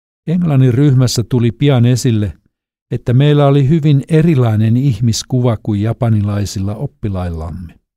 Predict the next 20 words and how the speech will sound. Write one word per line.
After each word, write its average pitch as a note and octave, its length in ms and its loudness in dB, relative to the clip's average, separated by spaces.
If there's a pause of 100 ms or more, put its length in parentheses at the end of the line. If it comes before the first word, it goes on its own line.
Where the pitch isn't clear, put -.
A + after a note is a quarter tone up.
(1200)
Luimme C3+ 240 4
Raamatusta A#2+ 720 0
laupiaan A#2 540 0
samarialaisen G#2+ 1000 -2
kertomusta, A2 800 -4 (680)
jossa A#2+ 240 -6
Jeesus B2+ 460 -2
opetti, B2 540 -2 (160)
että B2 280 -6
kaikki D3+ 480 -2
ihmiset A#2 500 0
ovat A#2 260 -4
lähimmäisiämme. G#2 1000 -2 (1200)
Samarialaisten A#2 920 0
ja A2+ 100 -2
juutalaisten A2 880 -4
välillä A#2+ 440 0
oli G#2 220 -6
erilaisia A2+ 800 -4
jännitteitä, A2+ 880 -2